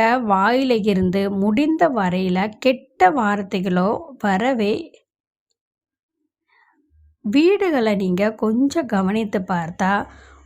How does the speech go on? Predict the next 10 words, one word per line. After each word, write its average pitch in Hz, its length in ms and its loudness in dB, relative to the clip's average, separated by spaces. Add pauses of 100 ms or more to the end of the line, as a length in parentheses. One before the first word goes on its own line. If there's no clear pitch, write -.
உங்களுக்கு 208 680 0
தெரியுங்க. 185 520 2 (720)
பணம் 294 440 4
காசோட 214 560 0 (120)
வாழ்ந்தா 185 580 0
கூட 180 460 -2
அந்த 185 300 -2
வீட்ல 226 460 -2
நிம்மதி 214 520 0
இருக்காது. 165 520 -6